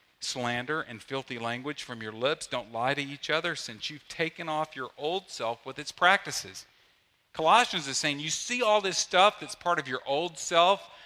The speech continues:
that really was rooted in an idol that you were worshiping? When you see those things, take it off.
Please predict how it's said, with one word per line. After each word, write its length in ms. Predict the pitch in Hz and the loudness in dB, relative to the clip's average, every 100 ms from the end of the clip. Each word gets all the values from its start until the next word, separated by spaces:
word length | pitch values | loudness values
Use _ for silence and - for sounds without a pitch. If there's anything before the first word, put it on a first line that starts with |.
| - | -8
that 120 | 131 127 | -8 -2
really 300 | 156 190 180 | 0 2 2
was 220 | 127 117 | 0 -6
rooted 460 | 120 143 160 165 | -2 0 0 -2
in 100 | 131 | -6
an 140 | 123 123 120 | -6 -4 2
idol 280 | 139 175 143 | 2 2 -6
that 180 | - | -8
you 80 | 156 | -6
were 100 | 135 | -6
worshiping? 560 | 110 123 139 170 196 208 - _ _ _ _ - | -4 -4 -4 -2 -4 -6 -16 _ _ _ _ -4
When 140 | 151 | -2
you 140 | 190 220 | 0 -2
see 300 | - 247 285 | -2 0 2
those 200 | 196 - | 2 2
things, 220 | 170 - | -2 -2
take 240 | - 165 | -4 0
it 80 | 196 | 6
off. 360 | 254 285 226 | 8 8 4